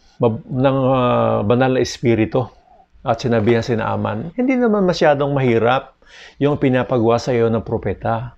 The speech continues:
Bakit hindi mo subukan? Di ba gusto mong gumaling?" At nag, ah, gumaan ang pakiramdam ni Naaman.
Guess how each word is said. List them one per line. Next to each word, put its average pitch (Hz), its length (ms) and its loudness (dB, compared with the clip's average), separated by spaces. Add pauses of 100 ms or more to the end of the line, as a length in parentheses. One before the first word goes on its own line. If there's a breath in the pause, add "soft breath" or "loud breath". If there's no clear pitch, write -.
(460 loud breath)
Bakit 123 400 0
hindi 127 240 0
mo 120 80 -4
subukan? 135 880 -2 (1120)
Di 123 160 -6
ba 131 80 2
gusto 123 240 0
mong 120 160 2
gumaling?" 120 560 0 (560 soft breath)
At 123 160 -2
nag, 117 560 0
ah, 107 1080 2 (1120 loud breath)
gumaan 147 560 2
ang 143 320 2
pakiramdam 120 640 0
ni 180 480 0 (160)
Naaman. 104 680 -6